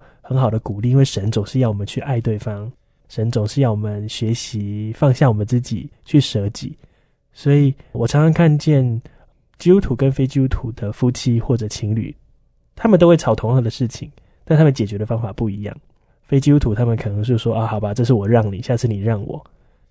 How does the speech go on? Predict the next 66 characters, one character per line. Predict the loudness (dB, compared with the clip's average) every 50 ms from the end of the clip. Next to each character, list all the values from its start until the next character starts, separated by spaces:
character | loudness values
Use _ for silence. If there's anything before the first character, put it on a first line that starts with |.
| _ _ _
比 | -6 0 4
较 | 4 4 4 2 0 -8 -12
是 | -4 0 2 4
让 | 6 4 4
来 | 4 4
让 | 4 4 4 4
去 | 2 2 0
说 | 0 0 0 -2
，“啊， | -2 -4 -4
不 | -2 -2
要 | 0 0
太 | 0 0 0 0
计 | 0 0 -2
较。” | -2 -2 -4 -4 -6 -10 -20 -20 _ _ _ _ _ _ _ _ _ _ _ _
基 | 4 6 6
督 | 6 6
徒 | 2 0 -2
的 | 0 -2 -2
情 | -2 -2 -2 -2
侣， | -2
他 | 0 0 0
们 | 0 0
比 | -2 -4 -2
较 | 2 2 2 4
会 | 4 2 2 2 0
从 | -2 -4 -4 -4 -4 -4 -4
上 | -6 -8 -10 -14 -4 0 4 4 6
帝 | 6 4
的 | 4 2 0
角 | 0 -2 -2
度 | 0 2 2 2
来 | 2 0 -4 -6
看， | -4 -2 -2 -2 -2
就 | -2 -4
是， | -4 -2 0
哎， | 2 2 2 2 -2 _
你 | -6 0
丈 | 4 4 4 4 4
夫 | 4 2 2
就 | 2 2 0
是 | -2 -2 -4
应 | -4 -4
该 | -4 -6
要 | -4
爱 | -4 -4 -4 -4 -6
妻 | -6 -8 -8 -8 -8 -8
子， | -12 -14 -16 -16 -18 _ _ _
妻 | 0 2 4 4
子 | 4 2 0
就 | -2 -2 -4
是 | -4 -2 -2
应 | -2 0
该 | 0 -2
要 | -2
顺 | -2 2 4 4 4
服 | 4 0 -4 -4
丈 | -2 -2 -2 -2 -2
夫。 | -6 -8 -10 -12 -12 -14 _ _ _ _ _ _ -6 0
他 | 2 4
们 | 4 4
有 | 4
共 | 4 4 4 4
同 | 2 0 -4 -6
的 | -6 -4
这 | -4 -6 -6
个， | -6 -8